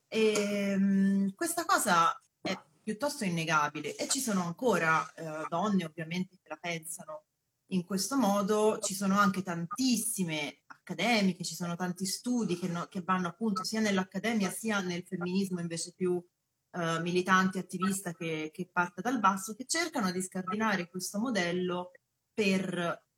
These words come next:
eh, proporre invece un altro modello, un altro tipo di relazioni, eh, che sia invece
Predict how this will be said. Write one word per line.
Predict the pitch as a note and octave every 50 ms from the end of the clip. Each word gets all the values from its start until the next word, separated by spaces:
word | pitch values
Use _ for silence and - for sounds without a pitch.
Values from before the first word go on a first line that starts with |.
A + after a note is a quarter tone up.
| _ _ _ _
eh, | - F#3 F3+ F3 F3 F3 F3
proporre | - D4+ D#4+ - G#3+ G3+ G#3 G#3 G#3
invece | G3+ F#3+ F3 F3 E3+ - F#3
un | F3+ F3+ G#3+
altro | A3 G3+ F3+ E3+ F3 - - F3+ E3+
modello, | D#3+ D#3+ E3+ F3+ F3+ F3 E3 D#3+ D#3+ E3 E3+ E3+ F3 F3 F#3+ A3+ D4 E4 - - _ _
un | - F3+
altro | G3 G3+ G3 F#3 F#3 F#3 - - F3
tipo | - - G3 F#3+ F#3+ - - F3
di | E3+ F#3+ G3 F#3+
relazioni, | F3+ E3 D#3 D#3+ D#3+ - - - C#4 - - - - - _ _ _ _ _ _ _ _ _ _ _ _
eh, | - E3+ D#3+ D#3 D3+ D3 D3+ D#3+
che | - F3
sia | D#3+ - - G#3+ A3 F#3
invece | E3 E3 E3 E3 E3 F3+ F3 E3+ E3+ - F3+ D#3+ D3+ D3+ D3+ D3+ D3+ D3 C3+ C3 C#3 C3+ A#2+ E2 C2 - - -